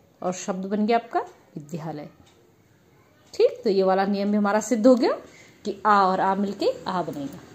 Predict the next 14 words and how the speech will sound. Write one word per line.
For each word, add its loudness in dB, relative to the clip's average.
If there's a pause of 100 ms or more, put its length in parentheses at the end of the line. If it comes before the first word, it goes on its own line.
(120)
ठीक -4
है, -2
अब 4
आप 8
समझ 4
गए 2
बच्चों -2 (600)
कि 8 (640)
कैसे 2
जो 4
है 4 (300)
ह्रस्व 2
स्वर 0
मिलके -2